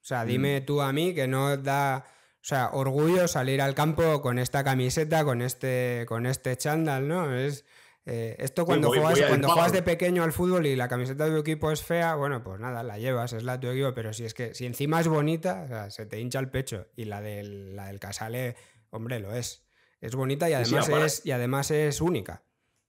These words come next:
Speaker 2: Aparte la foto, bueno, la foto también, la, los peinados que tenían los jugadores,
Speaker 1: Sí.
Speaker 2: esto debe ser de los setenta más o menos.
Speaker 1: Sí, esto es de los
Speaker 2: Sí.
Speaker 1: setenta.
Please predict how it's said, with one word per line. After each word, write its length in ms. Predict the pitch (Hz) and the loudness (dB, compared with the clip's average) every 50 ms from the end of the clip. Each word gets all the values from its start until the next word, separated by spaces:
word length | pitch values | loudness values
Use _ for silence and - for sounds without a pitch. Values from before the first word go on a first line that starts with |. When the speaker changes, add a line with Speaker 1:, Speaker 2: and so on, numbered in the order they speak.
| _ _ _ _ _ _ _ _ _ _ _ _ _ _ _ _ _ | _ _ _ _ _ _ _ _ _ _ _ _ _ _ _ _ _
Speaker 2:
Aparte 320 | - 95 - 120 127 120 - | -10 -4 -2 0 0 2 2
la 100 | - - | 0 0
foto, 320 | - 151 156 143 117 113 | 2 0 0 2 2 0
bueno, 340 | 120 143 139 120 107 98 90 - - _ _ _ _ _ _ _ _ | 2 2 0 0 -2 -4 -8 -12 -16 _ _ _ _ _ _ _ _
la 120 | - 90 87 | -12 -12 -6
foto 680 | - 127 139 139 156 156 151 139 135 127 123 123 120 | 0 0 2 4 4 4 4 4 4 4 4 4 2
también, 300 | 101 110 110 120 139 139 | 2 0 0 0 0 2
la, 180 | 131 120 120 107 | 2 2 2 2
los 200 | 110 110 - - | 0 0 -2 0
peinados 540 | - 120 110 113 117 139 165 156 135 127 123 | -2 0 0 2 2 4 4 4 4 4 2
que 80 | 123 | 2
tenían 320 | 110 120 131 143 139 127 120 | 0 0 0 0 -2 0 -2
los 120 | 120 - | -2 -2
jugadores, 360 | - 117 123 139 139 139 143 139 | -2 -2 0 0 0 0 0 0
Speaker 1:
Sí. 80 | - 160 | 0 2
Speaker 2:
esto 120 | 123 170 | 4 4
debe 160 | 160 143 135 | 4 4 4
ser 160 | 123 - 139 139 | 2 2 0 0
de 100 | 131 120 | 0 0
los 160 | 117 113 - | 0 0 -2
setenta 500 | - 117 98 - 160 175 156 139 120 117 117 | -4 -4 0 2 2 2 2 0 0 0 0
más 160 | 120 123 - | 0 0 0
o 60 | 123 139 | -2 -2
menos. 200 | 139 120 107 101 95 - _ _ _ | -2 -2 -4 -6 -10 -14 _ _ _
Speaker 1:
Sí, 140 | _ - 135 | _ -6 -4
esto 220 | 123 - - 143 | -4 -4 -4 -4
es 60 | 135 139 | -2 0
de 80 | 151 147 | 0 0
los 160 | 147 139 - | 0 0 0
Speaker 2:
Sí. 100 | - 120 | -2 -4
Speaker 1:
setenta. 520 | 110 127 123 120 113 101 - - 107 - | -4 -2 -2 -2 -4 -4 -6 -10 -12 -12